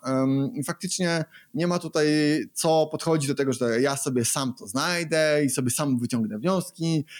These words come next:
i sobie sam wymyślę, tylko jak ktoś to ma ogarnięte,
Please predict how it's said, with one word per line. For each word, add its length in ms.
i 60
sobie 180
sam 220
wymyślę, 400
tylko 400
jak 320
ktoś 280
to 80
ma 80
ogarnięte, 640